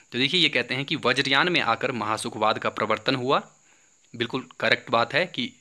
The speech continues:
इन्होंने कहा था कि वज्रयान में ही आकर क्या हुआ, जो महासुखवाद का प्रवर्तन हुआ है। नाथपंथ सिद्धों की परंपरा से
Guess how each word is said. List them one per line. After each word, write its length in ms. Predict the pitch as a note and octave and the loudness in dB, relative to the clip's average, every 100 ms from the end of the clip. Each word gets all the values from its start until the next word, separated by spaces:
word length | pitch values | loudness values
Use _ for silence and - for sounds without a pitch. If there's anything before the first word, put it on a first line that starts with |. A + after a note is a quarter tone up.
| _ - | _ -4
इन्होंने 240 | B2 B2 | 0 0
कहा 260 | A#2+ A2 B2 | 0 2 2
था 140 | B2+ | 0
कि 140 | C3 D3 | -4 -2
वज्रयान 540 | A#2 A#2 A2+ A2+ A#2+ A#2 | 0 2 2 2 0 -6
में 240 | B2+ A2 G#2+ | -6 -4 -2
ही 220 | A#2 E3+ E3 _ _ _ _ _ _ - - | 0 0 0 _ _ _ _ _ _ -20 0
आकर 280 | - - - | 0 0 -2
क्या 160 | A#2+ | -2
हुआ, 180 | G#2+ C3 | 0 -2
जो 140 | D#3 | -2
महासुखवाद 600 | B2 A2+ G#2+ A2+ G#2+ G#2 | -2 -2 -2 -6 -8 -8
का 120 | - C#3+ - | -4 -6 -4
प्रवर्तन 360 | B2 A2+ A2+ A2 | -4 -4 -6 -8
हुआ 140 | G2+ | -10
है। 80 | - - - - - | -14 -16 -16 -14 -2
नाथपंथ 560 | C#3 E3+ - F#3 G3 | 2 2 2 -2 -2
सिद्धों 360 | - D3+ C3 C#3 | -6 -6 -4 -4
की 140 | D3+ D#3 | -4 -2
परंपरा 800 | A#2 A#2 A2 - - - A2+ A2+ | -2 -2 -4 -6 -6 -2 0 0
से 260 | - F3+ | -2 -6